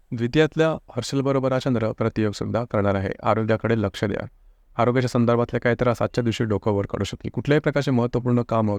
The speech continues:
किंवा रिस्क आजच्या दिवशी अजिबात घेऊ नका. दुपारनंतरचा कालावधी मात्र तुमच्यासाठी शुभफलदायी राहील.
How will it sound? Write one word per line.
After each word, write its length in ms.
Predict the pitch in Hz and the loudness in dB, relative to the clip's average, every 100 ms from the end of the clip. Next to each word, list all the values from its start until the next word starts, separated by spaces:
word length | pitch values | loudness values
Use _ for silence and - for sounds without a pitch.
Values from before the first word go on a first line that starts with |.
| - | 0
किंवा 180 | 113 107 | 2 2
रिस्क 260 | 113 - - | 0 -4 -6
आजच्या 220 | - 123 | 0 0
दिवशी 280 | 113 - - | 0 -2 -2
अजिबात 340 | 104 110 110 117 | -2 0 0 2
घेऊ 240 | 101 101 - 113 | 0 0 0 -2
नका. 300 | 95 - - _ _ _ _ _ _ - | -2 -2 -6 _ _ _ _ _ _ -6
दुपारनंतरचा 500 | 139 180 160 139 160 | 2 4 4 2 0
कालावधी 400 | 151 139 135 131 | 0 2 0 0
मात्र 260 | 135 127 123 | 0 -2 -2
तुमच्यासाठी 380 | 113 107 113 113 | -2 0 -2 -2
शुभफलदायी 580 | 113 101 117 110 113 | -4 -2 -2 -2 -2
राहील. 200 | 113 113 | -2 -2